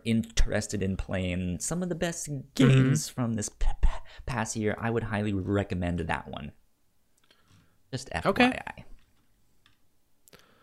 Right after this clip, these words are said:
Speaker 1: I'm still chugging along in The Last of Us two. Nothing else to report. I, I guess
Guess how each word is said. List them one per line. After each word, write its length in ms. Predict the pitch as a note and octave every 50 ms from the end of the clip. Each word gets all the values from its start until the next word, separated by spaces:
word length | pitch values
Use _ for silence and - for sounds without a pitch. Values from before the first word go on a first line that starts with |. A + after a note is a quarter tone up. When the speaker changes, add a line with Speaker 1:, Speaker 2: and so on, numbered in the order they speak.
| _ -
Speaker 1:
I'm 100 | C#3 C#3+
still 180 | - - D#3 D3
chugging 300 | - - D3 C#3 D3 C#3
along 320 | C3+ C3 B2+ B2 B2+ B2
in 140 | A#2 B2 B2
The 60 | A#2
Last 300 | G#2+ G#2 F2+ E2+ - -
of 60 | G2 F#2
Us 300 | F#2 F#2 - - - - - -
two. 240 | - - F2+ F2 F2+ - - _ _ _ _ _ _ _ _ _ _ _ _ _ _ _ _ _ _ _ _ _ - -
Nothing 260 | G#2 G#2 - - G2
else 180 | G2 G2 -
to 180 | - - - G2
report. 1000 | G2+ G2+ - - - - - - - - - - _ - - - - G2 F#2+ - -
I, 40 | F#2
I 180 | F2 - - F#2
guess 220 | F#2+ F2 E2 -